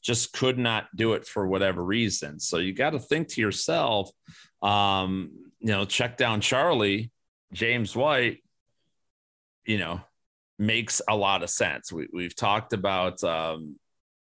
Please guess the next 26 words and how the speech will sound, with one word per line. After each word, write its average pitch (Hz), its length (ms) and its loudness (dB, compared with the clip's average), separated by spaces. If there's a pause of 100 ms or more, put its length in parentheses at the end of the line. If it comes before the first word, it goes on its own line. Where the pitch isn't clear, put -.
(760)
or 90 200 0
lately 104 420 2
it's 92 140 -2
been 98 180 2
in 92 140 0
the 90 80 -2
news 90 260 -2
with 92 160 -2
James 90 340 -4
White 87 340 0
and 78 140 -14
Belichick 90 480 -2
glowing 90 400 -2
about 85 300 0
him 85 140 -2
and 82 80 -6
all 82 120 -8
that. 95 280 0 (480)
They 123 160 2
love 180 280 2
him. - 220 -4 (220)
And, 101 560 0 (680)
you 107 140 0
know, 101 140 4
he, 104 180 0
he, 113 200 -6